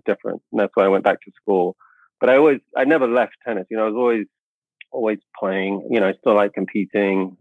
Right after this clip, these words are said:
You know, uh, now I have two boys that I coach. So I'm, I'm always gonna be around tennis. And, uh, you know, if I could do something meaningful with tennis, I think, you know, I'm, I'm doing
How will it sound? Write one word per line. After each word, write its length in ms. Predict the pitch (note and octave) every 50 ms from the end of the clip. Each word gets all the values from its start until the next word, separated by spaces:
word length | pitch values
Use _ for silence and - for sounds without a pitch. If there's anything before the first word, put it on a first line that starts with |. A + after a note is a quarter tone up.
| _
You 120 | - - G#2
know, 140 | F#2+ F2+ F#2
uh, 440 | - - F2 F#2 F#2 F2+ F2 F2 E2+ - _ _ _ _ _ _ _ _ _ _ _ _ _ _ -
now 200 | - G#2+ G#2+ G#2+
I 40 | G2+
have 100 | F#2+ F#2+ F#2+ -
two 80 | - G#2
boys 240 | - G2+ G#2 G2 -
that 100 | - G#2
I 40 | G2+
coach. 220 | - - G2+ F#2+ E2+ -
So 80 | C3 B2+
I'm, 180 | B2 B2+ B2 -
I'm 320 | - G#2+ A#2+ A#2 A#2 A#2 - -
always 340 | C3 C3 C3 C3 B2+ A2+ F#2+ -
gonna 140 | B2 G#2+ G2+
be 120 | F#2 A2
around 480 | G2 G2 G2+ G2+ G2+ G2+ G2 G2 F#2 F2+ _ _ _ _ _ _ _ _ _ _ _ _ _ _ _ -
tennis. 340 | - A#2+ A2+ G#2 G2 F#2 - _ _ - -
And, 400 | - G2 G2+ G2 F#2+ F#2+ F#2+ F#2 G#2
uh, 380 | G2+ F#2+ F#2+ F#2+ F#2 F#2+ F#2 G2
you 100 | - B2+
know, 60 | A#2 G2+
if 100 | - -
I 80 | A#2
could 240 | G2+ - C3 A2+ G2 _ _ _ _ _ _ _ _ _ _
do 140 | - B2 A2 - -
something 320 | A2+ G2+ - G#2+ G2 F2+
meaningful 360 | G2+ A2 G#2+ G#2 F#2+ - G2+
with 120 | F#2+ F#2+ -
tennis, 300 | - C3 C3 A#2 G2+ - - G2+
I 60 | F#2+
think, 240 | - G#2+ G2 - - _ _ _ _ _ _ _ _ _ _ _ _ _ _
you 100 | - -
know, 140 | G2 F#2 - - - -
I'm, 180 | - G2+ G2 F#2 -
I'm 140 | - G#2 G2+
doing 340 | F2+ A2 G#2+ G#2 G2 F#2+